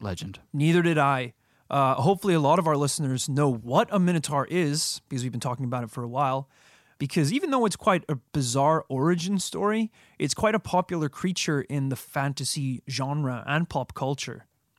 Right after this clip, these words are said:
Speaker 2: Unlike a centaur, which is the body of a horse with a man kind of at the
Speaker 1: Mm-hmm.
Speaker 2: top of it, the Minotaur is basically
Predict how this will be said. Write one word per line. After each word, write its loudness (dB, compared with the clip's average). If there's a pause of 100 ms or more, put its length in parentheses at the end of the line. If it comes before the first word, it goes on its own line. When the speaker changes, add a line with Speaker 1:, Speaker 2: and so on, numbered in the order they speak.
Speaker 2:
Unlike 4
a 2
centaur, 2 (440)
which 0
is 0
the -2
body 2
of -4
a -6
horse -4
with -6
a -8
man 0
kind -4
of -2
at -2
the -2
Speaker 1:
Mm-hmm. -4
Speaker 2:
top -2
of -8
it, -4 (420)
the -2
Minotaur 2
is -2
basically -2